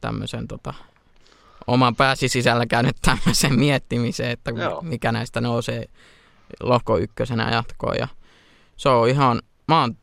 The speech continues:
Speaker 1: mä oon eri mieltä, mutta sä oot sitä mieltä ja se on hyvä, että meillä on eri, eri mielipiteet tässä. Ja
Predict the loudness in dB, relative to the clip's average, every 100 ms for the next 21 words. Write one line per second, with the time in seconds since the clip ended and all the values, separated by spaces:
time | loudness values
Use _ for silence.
0 | -2 2 2 4 4 4 4 2 2 2
1 | 0 0 2 2 0 _ 0 4 4 2
2 | -2 2 2 2 0 2 0 2 0 0
3 | -2 -2 -4 -4 -2 -2 -4 -6 -8 -8
4 | -2 0 2 0 -2 -4 -4 -6 -4 -8
5 | -6 0 0